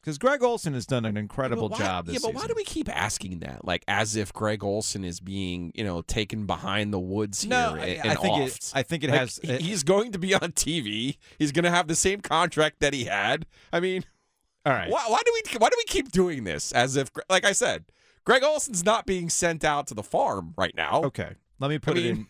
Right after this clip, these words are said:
Speaker 1: let me put it in career terms, 'cause you're being very dismissive of this, okay?
Speaker 2: I,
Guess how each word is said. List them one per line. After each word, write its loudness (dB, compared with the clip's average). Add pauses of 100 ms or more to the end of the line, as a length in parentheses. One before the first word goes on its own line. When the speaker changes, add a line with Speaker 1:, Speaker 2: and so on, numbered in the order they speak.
Speaker 1:
let -2
me -2
put 0
it -4
in -6
career -2
terms, -12
'cause -2
you're 0
being -4
very 2
dismissive -8
of -10
this, -10
okay? -10
Speaker 2:
I, -4